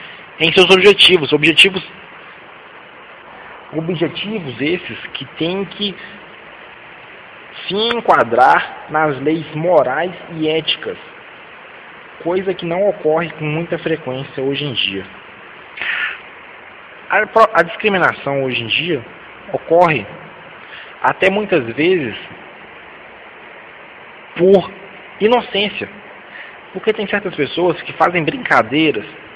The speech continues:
inúteis, brincadeiras essas que ofendem as outras pessoas, mas elas acham que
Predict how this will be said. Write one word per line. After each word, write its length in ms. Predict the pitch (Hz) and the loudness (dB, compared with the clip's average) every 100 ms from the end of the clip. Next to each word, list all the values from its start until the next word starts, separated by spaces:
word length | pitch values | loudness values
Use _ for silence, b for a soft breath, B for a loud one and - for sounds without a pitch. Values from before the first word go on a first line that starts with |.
| - - - - - - - - - - | -20 -20 -20 -20 -20 -20 -20 -20 -10 -2
inúteis, 500 | 202 220 214 110 98 - - - - | 2 2 4 0 -2 -12 -20 -20 -6
brincadeiras 840 | 135 160 202 160 117 139 170 147 113 | 0 0 2 2 2 2 4 4 2
essas 300 | 143 147 135 | -2 -4 -4
que 80 | 170 | -2
ofendem 400 | 160 - 180 190 | -2 0 0 0
as 80 | 151 | 0
outras 220 | 131 120 | -2 -4
pessoas, 420 | 120 - 107 95 - - - B B B B B - | -8 -6 -6 -6 -10 -16 -18 B B B B B -2
mas 240 | 139 127 | 2 4
elas 260 | 131 135 120 | 4 2 4
acham 440 | 139 170 - 127 95 - - - - - - - - | 2 4 2 0 -4 -16 -20 -20 -20 -20 -20 -16 -6
que 260 | 208 214 | -4 -4